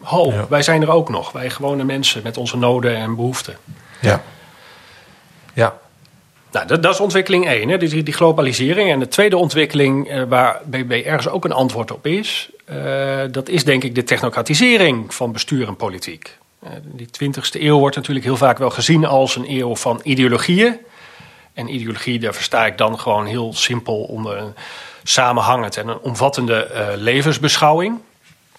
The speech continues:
Speaker 2: Zoals we daar hadden bijvoorbeeld christendemocratie, sociaaldemocratie in de vorige eeuw.
Speaker 1: Exact.
Speaker 2: Ja.
Speaker 1: De, de drie stromenland, sociaaldemocratie, christendemocratie, liberalisme. Met drie verschillende visies op mens,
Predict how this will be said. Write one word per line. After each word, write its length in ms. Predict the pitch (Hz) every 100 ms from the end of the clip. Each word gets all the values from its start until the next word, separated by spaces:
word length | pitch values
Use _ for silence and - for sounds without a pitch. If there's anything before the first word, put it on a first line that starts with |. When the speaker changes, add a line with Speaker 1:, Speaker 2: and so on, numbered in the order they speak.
| - - - - _ _ _ _ _ _ _ _ _ -
Speaker 2:
Zoals 180 | -
we 60 | 95
daar 120 | 101
hadden 180 | 98 95
bijvoorbeeld 340 | 90 101 101
christendemocratie, 920 | - 113 - 110 101 - - 107 104 107 _ _ _
sociaaldemocratie 920 | - 110 - 101 104 101 - 101 - 101 - _ _ _ _ _ -
in 80 | 98
de 40 |
vorige 360 | - 98 95 104
eeuw. 200 | 92 92
Speaker 1:
Exact. 520 | - 180 - 170 202 -
Speaker 2:
Ja. 140 | 117
Speaker 1:
De, 100 | 131
de 240 | 151 147 131
drie 160 | 151
stromenland, 640 | 151 - 147 165 147 160 175
sociaaldemocratie, 920 | 120 - 131 123 113 107 - 120 113
christendemocratie, 760 | 131 - 117 110 113 - 120
liberalisme. 680 | 113 117 110 113 143 202 233 - - -
Met 180 | 120 107
drie 160 | 131
verschillende 380 | 131 - 135 110
visies 440 | - 143 165 202
op 140 | 113 -
mens, 640 | 110 120 127 139 - -